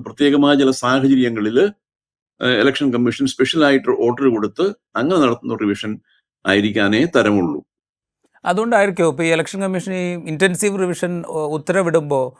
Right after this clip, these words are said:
Speaker 2: ചില റീസൺസ് ഒക്കെ അതിൽ പറയുന്നുണ്ട്. മറ്റേ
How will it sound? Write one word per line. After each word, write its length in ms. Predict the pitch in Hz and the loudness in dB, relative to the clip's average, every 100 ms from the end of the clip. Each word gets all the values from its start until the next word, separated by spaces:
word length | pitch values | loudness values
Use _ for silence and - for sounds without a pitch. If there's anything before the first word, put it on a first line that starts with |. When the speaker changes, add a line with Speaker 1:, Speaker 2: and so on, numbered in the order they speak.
| _ - | _ -4
Speaker 2:
ചില 180 | 175 196 | 2 4
റീസൺസ് 460 | 185 196 226 214 202 | 4 2 2 2 0
ഒക്കെ 120 | 196 | 2
അതിൽ 160 | 170 160 | 0 0
പറയുന്നുണ്ട്. 520 | 143 131 120 117 107 104 - 107 - | -2 -2 -2 -6 -6 -6 -12 -20 -16
മറ്റേ 220 | 127 127 | -8 -6